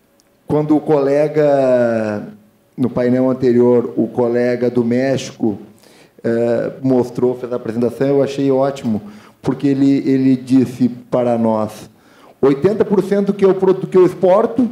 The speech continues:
que é quase duas vezes que o Brasil exporta, vai para os Estados Unidos.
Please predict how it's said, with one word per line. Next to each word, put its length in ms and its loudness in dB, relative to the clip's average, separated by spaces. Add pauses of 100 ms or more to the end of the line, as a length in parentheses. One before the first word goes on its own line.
(340)
que 80 -4
é 40 0
quase 260 -2
duas 240 2
vezes 260 2
que 100 -8
o 40 -2
Brasil 460 4
exporta, 720 0 (800)
vai 200 2
para 160 -4
os 60 -4
Estados 240 0
Unidos. 300 0